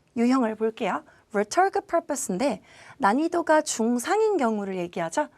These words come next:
자, 그리고 빈출 포인트, 인과 사건 순서 조심하시고요. 전체 예시 관계를 이용하시는 거. 자, 이렇게 되면 사건 순서가 중요하기 때문에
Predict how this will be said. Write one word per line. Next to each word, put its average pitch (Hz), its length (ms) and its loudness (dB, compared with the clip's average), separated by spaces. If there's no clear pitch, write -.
자, 214 120 2
그리고 254 460 2
빈출 233 400 0
포인트, 339 760 -2
인과 240 440 4
사건 302 440 -2
순서 277 380 0
조심하시고요. 240 920 0
전체 233 520 0
예시 233 260 0
관계를 247 460 -2
이용하시는 208 640 -6
거. - 140 -14
자, 214 100 2
이렇게 302 240 4
되면 269 420 2
사건 403 400 2
순서가 370 400 2
중요하기 214 440 0
때문에 190 580 -4